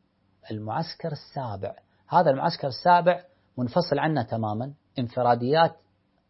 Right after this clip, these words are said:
طوال الوقت، لا يوجد هناك جماعي.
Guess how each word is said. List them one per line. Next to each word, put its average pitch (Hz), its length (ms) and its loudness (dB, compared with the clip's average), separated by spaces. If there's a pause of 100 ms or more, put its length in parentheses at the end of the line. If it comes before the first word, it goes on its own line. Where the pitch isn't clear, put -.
(640)
طوال 123 300 6
الوقت، 110 340 -8 (1500)
لا 127 120 6
يوجد 120 380 2
هناك 113 220 -4
جماعي. 92 480 -10